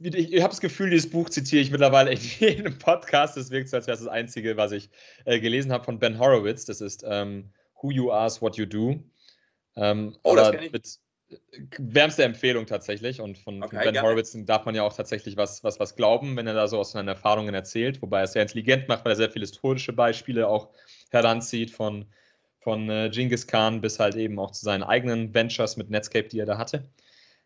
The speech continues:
Speaker 1: Ähm, und er, er sagt es eigentlich so ganz gut, es ist völlig egal, was du dir an die Wand schreibst und was du dir auf die Flyer druckst, et cetera. Am Ende ist es deine Handlung und deine Handlung auch als Führungskraft, mit der du halt ein klares Signal gibst. Ja, also es ist einzig hinzustellen und zu sagen, wir, wir lieben die Feedback-Kultur.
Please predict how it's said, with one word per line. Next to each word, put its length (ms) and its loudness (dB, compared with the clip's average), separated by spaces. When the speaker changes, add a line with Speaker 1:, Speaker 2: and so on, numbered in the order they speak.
Speaker 1:
Ähm, 400 0
und 100 -2
er, 160 6
er 100 4
sagt 180 4
es 60 -4
eigentlich 160 0
so 60 -4
ganz 160 -2
gut, 100 -2
es 280 -6
ist 180 -6
völlig 220 2
egal, 340 4
was 160 0
du 60 -12
dir 240 -2
an 100 -8
die 120 -8
Wand 180 -2
schreibst 500 0
und 80 -8
was 180 -4
du 60 -14
dir 160 -2
auf 80 -6
die 100 -20
Flyer 340 4
druckst, 300 -8
et 80 -12
cetera. 400 0
Am 100 -2
Ende 220 -4
ist 120 -6
es 100 -16
deine 260 -2
Handlung 380 -6
und 180 -16
deine 180 -4
Handlung 280 -6
auch 160 -4
als 160 -6
Führungskraft, 680 -6
mit 100 -2
der 100 8
du 80 4
halt 140 0
ein 80 -10
klares 320 -2
Signal 600 0
gibst. 380 -6
Ja, 300 4
also 420 0
es 160 -4
ist 120 -4
einzig 360 0
hinzustellen 360 0
und 60 -6
zu 60 -10
sagen, 280 4
wir, 280 -4
wir 80 -2
lieben 220 -6
die 100 -4
Feedback-Kultur. 920 0